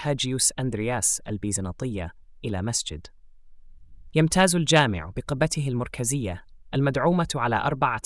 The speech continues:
أعمدة متوسطة بين قبتين نصف دائريتين، ومنبره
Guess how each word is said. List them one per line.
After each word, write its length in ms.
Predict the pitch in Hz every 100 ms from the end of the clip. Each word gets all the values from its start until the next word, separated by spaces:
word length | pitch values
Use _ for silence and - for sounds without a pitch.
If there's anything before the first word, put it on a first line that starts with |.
| -
أعمدة 500 | 117 120 90 92 - - - - - -
متوسطة 720 | 143 151 143 - 185 - 92 - -
بين 160 | 120 113
قبتين 680 | - 107 110 - 139 117 123
نصف 260 | 143 -
دائريتين، 760 | 110 104 - 95 - 117 90 87 - - - - -
ومنبره 760 | 131 131 123 151 151 117 104